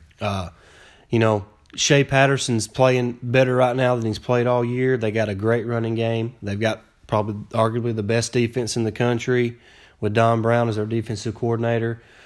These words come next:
So, you know, they're, they're, they're gonna be a tough out.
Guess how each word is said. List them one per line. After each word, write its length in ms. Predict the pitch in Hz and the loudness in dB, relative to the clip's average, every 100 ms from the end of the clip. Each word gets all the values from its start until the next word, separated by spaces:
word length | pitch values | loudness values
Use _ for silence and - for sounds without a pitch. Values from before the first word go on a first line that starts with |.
| - - - | -20 -20 -4
So, 220 | - 110 | 2 2
you 80 | 113 | 4
know, 140 | 113 | 2
they're, 320 | 113 127 135 135 - | 4 4 2 0 0
they're, 260 | 123 127 | 2 2
they're 220 | 135 127 127 | 0 0 0
gonna 200 | 131 127 | 0 0
be 140 | 123 | 0
a 80 | 110 | -2
tough 380 | - 127 123 123 | 0 0 2 2
out. 440 | 117 123 127 - | 4 4 4 -2